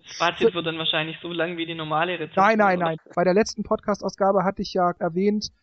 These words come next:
Speaker 2: dass ich bei Zelda A Link Between Worlds immer das Problem hatte, dass mir der drei D S einfror und abgestürzt ist und so weiter und dass das dann aber offenbar an den S-D-Karten lag. Es gab zwar Probleme mit den S-D-Karten,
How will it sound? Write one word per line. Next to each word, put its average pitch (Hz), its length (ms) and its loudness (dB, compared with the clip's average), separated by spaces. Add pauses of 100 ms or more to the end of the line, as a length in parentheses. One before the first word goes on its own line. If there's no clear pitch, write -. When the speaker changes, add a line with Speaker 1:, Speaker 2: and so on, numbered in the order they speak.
(160)
Speaker 2:
dass 175 160 -2
ich 185 120 -4
bei 170 420 2
Zelda 180 300 4
A 165 40 0
Link 175 200 -2
Between 175 320 -2
Worlds 175 300 2
immer 170 120 -2
das 170 140 -2
Problem 175 300 0
hatte, 175 120 -2
dass 165 200 -6
mir 165 80 -6
der 160 80 -2
drei 143 160 -2
D 143 100 -4
S 208 220 -6
einfror 180 420 -2
und 170 100 0
abgestürzt - 520 -6
ist 165 120 -10
und 160 120 -14
so 156 120 -8
weiter 160 460 -4
und 160 160 0
dass 170 140 2
das 180 120 -4
dann 170 120 -2
aber 156 360 2
offenbar 156 320 -2
an 151 100 -2
den 156 120 -6
S-D-Karten 156 640 -4
lag. 123 240 -12
Es - 140 -4
gab 240 240 0
zwar 226 160 4
Probleme 226 400 2
mit 202 160 2
den 196 100 4
S-D-Karten, 196 720 0